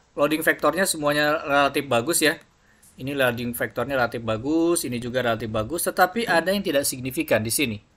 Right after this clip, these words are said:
Jadi ketika Anda menemukan sesuatu yang tidak signifikan seperti ini, kemudian diawali Anda tahu bahwa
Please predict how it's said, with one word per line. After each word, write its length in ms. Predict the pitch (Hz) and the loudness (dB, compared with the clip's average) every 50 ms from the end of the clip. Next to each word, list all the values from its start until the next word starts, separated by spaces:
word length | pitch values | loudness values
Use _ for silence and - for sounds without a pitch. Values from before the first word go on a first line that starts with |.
| _ _ _ _ _ _ _ _ _ _ _ - | _ _ _ _ _ _ _ _ _ _ _ -4
Jadi 160 | - 160 208 | -2 -2 0
ketika 480 | 220 226 208 208 185 185 - 190 190 175 | 2 0 0 0 0 0 2 2 4 4
Anda 400 | 165 165 160 160 165 196 226 208 | 4 4 4 2 2 2 2 2
menemukan 880 | 196 170 165 160 156 151 143 135 131 - - - 113 104 104 113 135 | 2 0 0 0 -2 -2 -2 -4 -6 -4 0 2 2 2 2 0 -2
sesuatu 480 | - - 151 - 165 156 151 143 180 175 | -4 -4 -2 2 4 4 4 4 2 0
yang 80 | 170 170 | 0 0
tidak 240 | 151 139 135 143 | 0 0 0 0
signifikan 560 | - - 127 127 131 127 - 135 120 131 123 117 | -2 -4 -4 -6 -6 -6 -6 -4 -4 -2 -2 -2
seperti 480 | - - - 127 120 - - 170 180 | -4 -6 -8 -8 -10 -8 -6 -8 -6
ini, 400 | 160 120 110 110 113 143 185 208 | -6 -4 -4 -4 -4 -6 -8 -10
kemudian 400 | _ - 139 127 127 123 156 170 | _ -10 -8 -6 -4 -2 -2 -2
diawali 560 | 156 165 147 131 131 127 127 127 139 165 196 | 0 0 2 2 2 2 2 2 2 0 0
Anda 240 | 160 143 139 139 135 | 0 -2 -2 -2 0
tahu 480 | - 120 113 107 104 113 139 196 185 151 | 2 2 2 2 2 0 -4 -6 -6 -4
bahwa 640 | 127 110 107 104 107 104 110 117 139 170 196 - | -2 -2 -2 -2 -2 -2 2 4 4 4 2 0